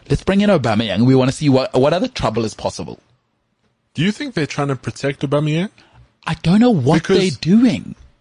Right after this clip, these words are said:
Speaker 2: could it be that there's some controversy there and they're like, "You know what?" No, no, 'cause think about, with all the controversy happening, especially with Manchester United right now. I
Speaker 1: Yeah, yeah.
Speaker 2: hate to be Manchester United right now.
Speaker 1: Mm-hmm.
Speaker 2: Could it,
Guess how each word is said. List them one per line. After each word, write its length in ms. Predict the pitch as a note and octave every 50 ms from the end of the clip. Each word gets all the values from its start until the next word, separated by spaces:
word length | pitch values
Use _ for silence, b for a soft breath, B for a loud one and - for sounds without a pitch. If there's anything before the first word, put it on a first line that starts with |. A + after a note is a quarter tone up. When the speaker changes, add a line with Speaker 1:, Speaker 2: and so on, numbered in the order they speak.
| _ _ - -
Speaker 2:
could 160 | - F#3+ A#3
it 120 | B3+ - -
be 80 | E3
that 160 | D#3 C#3 B2 -
there's 180 | C#3+ C#3 -
some 180 | - C#3+ C3+ B2+
controversy 720 | - - C#3+ D#3 D3+ - - B2+ A#2+ A2+ A2 - - G2+
there 200 | G2 F#2+ F#2 F2+
and 200 | - - F#2+ G#2+
they're 120 | A2 A2+ A2
like, 240 | A2 G#2 G2+ -
"You 80 | A2+ A2+
know 140 | A#2 A#2+ A#2+
what?" 220 | A2 G2 F#2+ G#2 - _ _ _ _ _ _ _ _ _ _ _ _ _ _ _ _ _ _ _ _ _ _ _ _
No, 100 | G3+ G3+
no, 140 | F#3 D3+ C3+
'cause 160 | D#3+ D#3 -
think 140 | A#3+ A#3 G#3+
about, 220 | E3+ D#3+ - - _ _ _ _ _
with 160 | D3 D3 -
all 120 | G#3+ C4
the 80 | C4 G3+
controversy 540 | - - F3 E3+ - C3+ C3 C3+ - - B2
happening, 480 | A#2 B2 - - A#2 G#2+ G2 F#2+ F2+ - _ _ _ -
especially 380 | - - E3+ E3+ D#3+ - D3
with 140 | B2+ A#2+ -
Manchester 480 | A#2 A#2 B2+ B2+ - C3 - - - G#2+
United 380 | G2+ G2+ G#2+ A2+ - - G2+ G2+
right 200 | F2+ F2 - -
now. 140 | E2+ E2 - -
I 60 | B2
Speaker 1:
Yeah, 120 | A#2 A#2 A#2+
yeah. 140 | A2+ G2
Speaker 2:
hate 300 | F#2+ - A#2+ C3+ C#3+ C#3
to 120 | - - A2+
be 140 | G#2+ G#2 G2
Manchester 480 | F#2+ F#2 F2+ - - F#2+ - - - F#2
United 240 | F2+ F2+ - - -
right 160 | F#2 F#2+ F#2
now. 80 | F#2+ F#2+
Speaker 1:
Mm-hmm. 180 | A2+ F#2+ G2+ C#3 D#3+ - _ _ _ _ _ _ _ _ _ _ _ _
Speaker 2:
Could 200 | - - A#3+ C4
it, 120 | G#3